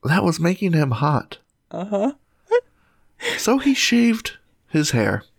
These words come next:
Speaker 1: What more is there to say?
Speaker 2: It changed his life, changed his wor-, the world around him.
Speaker 1: Right. The, these, these small little, you know, hanging on to whatever humanity we can to get through these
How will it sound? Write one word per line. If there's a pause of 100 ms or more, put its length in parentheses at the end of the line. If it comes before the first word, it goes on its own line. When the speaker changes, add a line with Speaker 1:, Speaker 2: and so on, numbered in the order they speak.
(1600)
Speaker 1:
What
more
is
there
to
say? (640)
Speaker 2:
It
changed
his
life,
changed
his
wor-,
the
world
around
him. (520)
Speaker 1:
Right.
The,
these,
these
small (420)
little,
you
know,
hanging
on
to
whatever
humanity
we
can
to
get
through
these